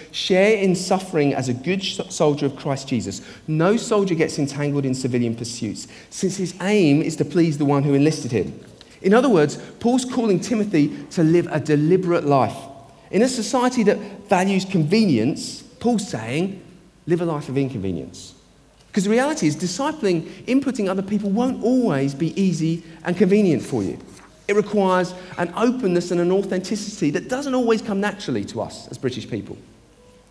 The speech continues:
I remember hearing about a New Frontiers pastor, a guy called Ray Lowe, who's, um, been around since year dot and is something of a legend in New Frontiers circles. And, uh, he was, uh, discipling a young guy in his church, helping him to mature and grow in Jesus.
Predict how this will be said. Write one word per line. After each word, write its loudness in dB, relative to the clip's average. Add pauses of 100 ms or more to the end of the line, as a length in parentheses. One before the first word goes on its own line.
(140)
I -6
remember 4 (340)
hearing 4
about 4
a -2
New 4
Frontiers 0
pastor, -4
a -6
guy 0
called -4 (240)
Ray 4
Lowe, 4
who's, 0
um, -2
been 0
around 2
since -6
year 4
dot 2
and 0
is -4
something 0
of 0
a 2
legend 0 (280)
in 0
New 6
Frontiers 0
circles. 0 (320)
And, 2
uh, 4
he 2
was, 0 (280)
uh, 0
discipling 0
a -2
young 4
guy 4
in 2
his -2
church, 0
helping 0
him 2
to -4
mature 0
and 0
grow 2
in 0
Jesus. -8